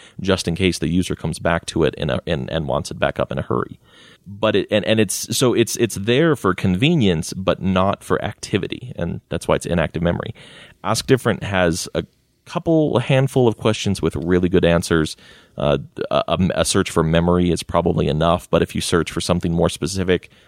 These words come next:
like if you're looking for it in a desktop context, if you look for inactive memory, then you'll, there's a, there's a whole bunch of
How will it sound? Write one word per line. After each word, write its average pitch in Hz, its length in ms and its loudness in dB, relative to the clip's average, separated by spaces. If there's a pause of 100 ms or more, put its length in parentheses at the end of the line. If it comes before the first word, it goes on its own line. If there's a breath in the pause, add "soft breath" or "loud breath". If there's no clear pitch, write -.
(100)
like 85 140 0
if 90 120 0
you're 90 80 4
looking 87 240 0
for 90 160 0
it 87 80 2
in 82 80 0
a 80 60 0
desktop 85 440 0
context, 87 540 0
if - 160 -4
you 80 80 0
look 85 220 0
for 80 340 2 (440 loud breath)
inactive 98 500 0
memory, 85 580 2 (220)
then 82 480 0
you'll, 60 220 -2 (140)
there's 78 220 0
a, 69 120 0
there's 82 200 -2
a 92 80 -2
whole 95 140 0
bunch 87 280 2
of - 360 -8